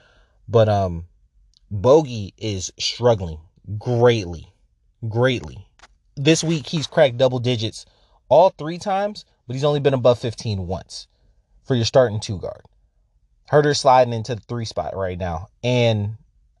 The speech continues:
I really like Huerter in the starting lineup.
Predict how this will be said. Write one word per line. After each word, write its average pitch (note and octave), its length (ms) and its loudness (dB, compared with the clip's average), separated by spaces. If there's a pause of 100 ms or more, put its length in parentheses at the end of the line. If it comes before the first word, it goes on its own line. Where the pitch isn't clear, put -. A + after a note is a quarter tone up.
(120)
I G3+ 160 -6
really F#3+ 480 0
like D#3+ 320 4
Huerter D#3+ 480 -2
in C#3+ 180 -2
the C3 60 -4
starting A#2+ 380 0
lineup. G2+ 400 -2